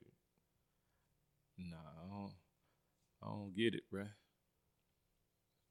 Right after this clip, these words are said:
Speaker 1: Like, why did he, why did the boy even, like, go try to, why did he go to FedEx? Do you know the story behind this shit?
Speaker 2: Nah, I don't. I just heard, he used to work there. I know that. He used to work there, but he, he was,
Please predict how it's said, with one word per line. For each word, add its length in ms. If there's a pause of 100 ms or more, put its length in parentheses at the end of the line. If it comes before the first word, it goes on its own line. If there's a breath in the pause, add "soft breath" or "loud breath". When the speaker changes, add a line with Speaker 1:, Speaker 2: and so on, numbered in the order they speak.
(520 soft breath)
Speaker 1:
Like, 240
why 220
did 140
he, 260
why 180
did 240
the 80
boy 220
even, 420
like, 260
go 340
try 180
to, 260 (420)
why 120
did 100
he 60
go 120
to 60
FedEx? 420
Do 60
you 100
know 120
the 80
story 240
behind 280
this 120
shit? 180
Speaker 2:
Nah, 280
I 40
don't. 280 (100)
I 100
just 260
heard, 360
he 80
used 200
to 80
work 240
there. 160
I 40
know 200
that. 220 (1200)
He 60
used 120
to 60
work 180
there, 160 (480)
but 160
he, 280
he 140
was, 400